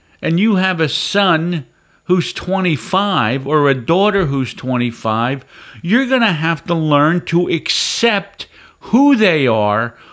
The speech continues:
who they chose for a spouse, and you're gonna have to go deep inside yourself to determine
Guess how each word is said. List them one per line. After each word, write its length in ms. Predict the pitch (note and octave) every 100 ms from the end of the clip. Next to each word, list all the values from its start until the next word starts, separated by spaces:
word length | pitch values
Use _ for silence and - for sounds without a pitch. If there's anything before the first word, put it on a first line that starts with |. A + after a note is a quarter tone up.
| -
who 240 | - C#4 D4
they 240 | B3+ G3+
chose 520 | - - D3+ C#3+ B2+
for 280 | - C3 A#2
a 40 | G#2+
spouse, 840 | - - G#2 G2+ A2+ C3 - - _ _ _ _ - -
and 120 | F#3 G3
you're 140 | A#3
gonna 220 | A#3 G#3+
have 260 | F3 F#3 -
to 160 | F3
go 220 | D#3 D#3 D3+
deep 440 | C3+ F3 G#3+ -
inside 600 | F#3 B2+ - F3+ F3 D#3
yourself 840 | C#3+ B2+ - - A#3+ G#3 F3 - -
to 100 | D#3
determine 840 | D3+ D#3+ - G3 G3+ F#3 D#3 D3+